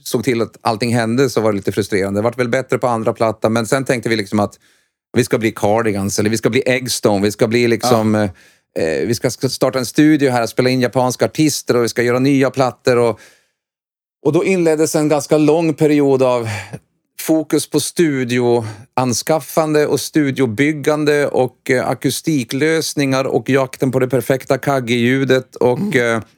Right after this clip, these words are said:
Speaker 2: Låter
Speaker 1: skaffa
Speaker 2: dyrt.
Speaker 1: utrustning i... Alltså vi var ju på Deluxe hela tiden och först var det A-dattar och sen var det Pro Tools och sen var det det ena och det andra liksom och, eh, och på något sätt så, ehm,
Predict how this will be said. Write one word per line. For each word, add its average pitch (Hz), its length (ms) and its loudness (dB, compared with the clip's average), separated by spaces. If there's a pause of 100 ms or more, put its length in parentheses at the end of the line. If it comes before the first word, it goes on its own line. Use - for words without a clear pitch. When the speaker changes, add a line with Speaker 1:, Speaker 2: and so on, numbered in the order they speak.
(640)
Speaker 2:
Låter 123 140 0
Speaker 1:
skaffa 123 160 0
Speaker 2:
dyrt. 175 100 6 (100)
Speaker 1:
utrustning 123 480 0
i... 120 220 0 (440)
Alltså - 180 0
vi 127 100 2
var 120 100 2
ju 113 60 0
på 120 80 0
Deluxe 113 440 0
hela 107 160 0
tiden 104 360 0
och 104 80 0
först 117 240 -2
var 127 80 0
det 123 100 0
A-dattar 113 720 0
och 113 120 2
sen 120 260 -2
var 117 140 2
det 117 80 0
Pro 113 340 2
Tools 113 440 -2
och 110 100 -2
sen 117 200 -2
var 117 140 0
det 117 120 0
det 117 180 0
ena 113 160 -2
och 113 60 0
det 113 60 0
andra 110 280 0
liksom 110 380 0
och, 110 220 0 (800)
eh, 53 160 -4
och - 120 -6
på 151 80 -6
något 160 180 -2
sätt - 300 -4
så, 135 360 2
ehm, 117 500 -2